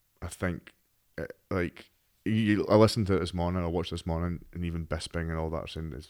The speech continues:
str-, he's getting the better of exchanges, and he was a lot of the time getting the better of exchanges. The problem is he's you've grappled for so long now, your arms will be heavy. So your l-, shots become laboured. So it makes the striking look worse. Um,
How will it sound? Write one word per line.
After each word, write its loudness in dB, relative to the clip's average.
str-, -14
he's -10
getting -6
the -8
better -2
of -6
exchanges, -4
and 0
he -2
was 0
a -2
lot 2
of -2
the -20
time -2
getting -4
the -8
better -2
of -10
exchanges. -4
The -14
problem 4
is -2
he's -10
you've -8
grappled -2
for -6
so -4
long 2
now, 0
your -2
arms 0
will -6
be -6
heavy. -4
So -8
your 0
l-, -6
shots -4
become -8
laboured. -4
So 4
it 0
makes 4
the -6
striking 0
look -4
worse. -2
Um, 2